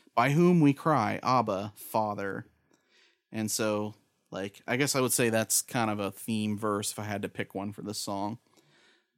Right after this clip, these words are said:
Um, so, you know, God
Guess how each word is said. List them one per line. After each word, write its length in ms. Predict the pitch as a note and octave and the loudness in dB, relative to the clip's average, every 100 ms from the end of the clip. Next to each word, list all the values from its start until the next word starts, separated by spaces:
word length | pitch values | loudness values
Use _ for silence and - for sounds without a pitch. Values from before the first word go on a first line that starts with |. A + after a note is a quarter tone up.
| _ - | _ -6
Um, 480 | G#2+ G2 F2+ F2+ G#2 - _ _ _ _ _ - | -2 0 0 -2 -6 -10 _ _ _ _ _ -8
so, 200 | - A#2+ | -2 0
you 120 | A2+ | 2
know, 260 | G2+ G2+ G2 - | 0 -2 -6 -4
God 420 | G#2+ G#2+ A2 G#2+ | 0 2 2 -2